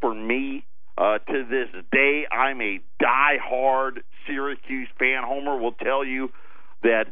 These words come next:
when I'm in casual attire, there's something orange or something Syracuse on my body ninety-eight percent of the time. But Carrier did something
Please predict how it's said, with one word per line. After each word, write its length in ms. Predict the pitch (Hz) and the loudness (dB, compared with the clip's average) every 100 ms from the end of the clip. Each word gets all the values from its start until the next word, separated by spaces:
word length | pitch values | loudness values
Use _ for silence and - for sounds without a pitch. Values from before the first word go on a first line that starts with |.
| - - - - | -4 -6 -4 0
when 220 | 110 120 | 2 4
I'm 240 | 131 170 151 | 6 6 4
in 180 | 123 | -2
casual 840 | - 147 143 143 135 147 143 135 107 | 0 4 4 4 0 2 2 4 2
attire, 540 | - 127 127 131 131 - - - - - - - | 2 4 4 2 -2 -4 -6 -6 -6 -6 -6 0
there's 180 | 123 151 - | 2 2 4
something 420 | 170 - 151 139 - | 4 4 0 0 2
orange 420 | 131 151 151 131 | 4 4 2 0
or 120 | 110 - | -2 0
something 360 | 147 - 131 113 135 | -2 -2 -6 -6 -4
Syracuse 500 | 143 131 - 127 - - | -4 -4 -4 -4 -4 0
on 240 | 127 127 | 2 2
my 180 | 123 117 | 2 2
body 480 | 110 113 117 104 87 - - | 4 4 4 0 -4 -6 -4
ninety-eight 640 | 113 123 135 120 117 113 - | 2 2 2 -2 -2 -2 -2
percent 320 | 101 120 101 | -2 -2 -2
of 100 | 80 | -2
the 60 | |
time. 300 | - 101 67 - - - - - - - - - - - - - - - - - | -2 0 0 -4 -8 -8 -8 -8 -8 -8 -8 -8 -6 -6 -6 -6 -6 -8 -8 0
But 200 | 120 120 - - | 2 2 -2 -2
Carrier 760 | 175 185 214 180 165 151 139 - - - - | 2 4 6 4 4 2 0 -4 -8 -6 -4
did 220 | 143 151 - - - | -2 -2 -6 -6 0
something 640 | 131 117 - 107 98 90 | 2 2 -2 -4 -4 -6